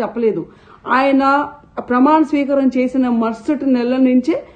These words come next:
రెండు వేల రూపాయలు ప్రతి అవ్వకి, ప్రతి తా-, తాతకి చేతిలోకి వచ్చింది. అదొక్కటే కాదు, పెన్షన్దారులు పెంచాం కూడా, ఇంకా ఉన్నదానికన్నా కూడా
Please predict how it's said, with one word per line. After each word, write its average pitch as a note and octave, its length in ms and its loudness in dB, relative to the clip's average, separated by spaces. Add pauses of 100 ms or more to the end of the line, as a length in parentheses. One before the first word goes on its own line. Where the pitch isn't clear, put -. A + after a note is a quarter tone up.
(220)
రెండు B3+ 180 6
వేల B3 140 8
రూపాయలు C4+ 520 0
ప్రతి A#3+ 380 -2
అవ్వకి, A#3 360 -2
ప్రతి A3 340 -6
తా-, A3 100 -6
తాతకి A3+ 440 -4
చేతిలోకి G#3+ 460 -2
వచ్చింది. F3 440 -4 (340)
అదొక్కటే C#4 520 4
కాదు, A#3 240 4
పెన్షన్దారులు D4+ 760 4
పెంచాం D4 640 4
కూడా, A#3+ 220 2
ఇంకా A3+ 280 0
ఉన్నదానికన్నా C4+ 960 0
కూడా C4+ 220 -2